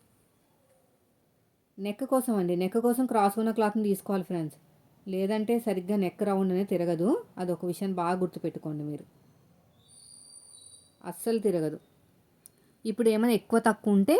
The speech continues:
కొంచెం నీట్‌గా కట్ చేసుకోండి. ఇలా నీట్‌గా కట్ చేసుకుంటూ వెళ్ళిపోండి. ఇప్పుడు మీ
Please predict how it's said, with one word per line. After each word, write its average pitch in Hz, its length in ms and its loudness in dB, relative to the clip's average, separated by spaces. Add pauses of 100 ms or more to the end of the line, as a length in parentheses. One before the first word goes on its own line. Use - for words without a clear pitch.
కొంచెం 226 260 2
నీట్‌గా 202 300 2
కట్ 185 220 -2
చేసుకోండి. 170 600 -2 (3750)
ఇలా 175 260 -8
నీట్‌గా 180 520 0 (3500)
కట్ 196 160 -12
చేసుకుంటూ 196 500 -4
వెళ్ళిపోండి. 156 460 -2 (3750)
ఇప్పుడు 262 320 2
మీ 269 160 2